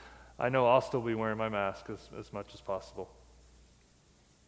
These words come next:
As far as offering goes, there's a box at the back of the church sitting there next to Joe, uh, for your offerings. We're not passing the plates just yet.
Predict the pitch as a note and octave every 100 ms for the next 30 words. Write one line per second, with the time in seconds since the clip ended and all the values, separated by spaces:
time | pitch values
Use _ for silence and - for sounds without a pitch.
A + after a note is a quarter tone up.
0 | _ _ _ _ - - - - - -
1 | - - C#3+ F#3 E3+ D#3 F3 G#3 F#3+ F3
2 | G#3+ F3 E3 C3+ D3 D#3 E3+ - D3+ C3
3 | C3 C#3 C#3 - G#3 G#3 - - D3+ C#3+
4 | C#3 C#3 - - A2+ D#3 G3+ A3+ - -
5 | - - - A#2+ A#2+ A#2 A#2+ - B2+ A#2+
6 | A#2 C#3 - F3+ F3+ D#3+ - B2 B2+ A2+
7 | - A#2+ A#2 A2+ G#2 - D3+ - - D3
8 | - C#3+ D#3